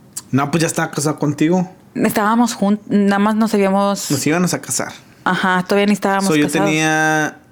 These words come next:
Speaker 1: Dicio-,
Speaker 2: Dieciséis,
Speaker 1: diecisiete,
Speaker 2: siete,
Speaker 1: dieciocho.
Speaker 2: diecisiete.
Speaker 1: Y yo me quedé aquí con Ashley, porque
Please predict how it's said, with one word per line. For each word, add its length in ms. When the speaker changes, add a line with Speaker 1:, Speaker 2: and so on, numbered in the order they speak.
Speaker 1:
Dicio-, 720
Speaker 2:
Dieciséis, 60
Speaker 1:
diecisiete, 760
Speaker 2:
siete, 220
Speaker 1:
dieciocho. 260
Speaker 2:
diecisiete. 540
Speaker 1:
Y 120
yo 120
me 140
quedé 160
aquí 180
con 180
Ashley, 540
porque 260